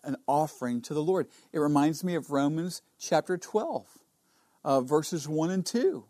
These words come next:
where this same Apostle Paul writes to the Roman believers in Messiah Yeshua, and he says this. He says,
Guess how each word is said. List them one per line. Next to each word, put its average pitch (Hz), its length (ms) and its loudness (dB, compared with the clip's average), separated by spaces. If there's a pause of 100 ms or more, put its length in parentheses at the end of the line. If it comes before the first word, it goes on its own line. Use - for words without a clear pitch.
(640)
where 156 160 8
this 151 200 4
same 208 380 2
Apostle 180 520 2
Paul 165 400 4
writes 143 460 2
to - 140 -4
the 151 100 2
Roman 160 520 2 (300)
believers 147 480 0
in 165 140 -2
Messiah 156 380 2
Yeshua, 156 680 2 (420)
and 151 120 2
he 156 80 4
says 160 360 2
this. 165 460 -2 (800)
He 165 140 4
says, 156 380 2